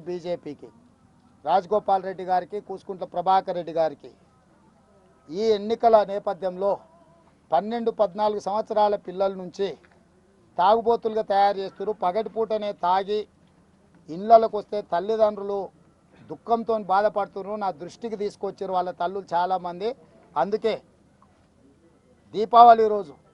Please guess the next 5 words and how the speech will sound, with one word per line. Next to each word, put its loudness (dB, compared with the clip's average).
యాదగిరిగుట్ట 0
లక్ష్మీ -10
నరసింహస్వామి -4
మీద -8
ఒట్టేసి, -4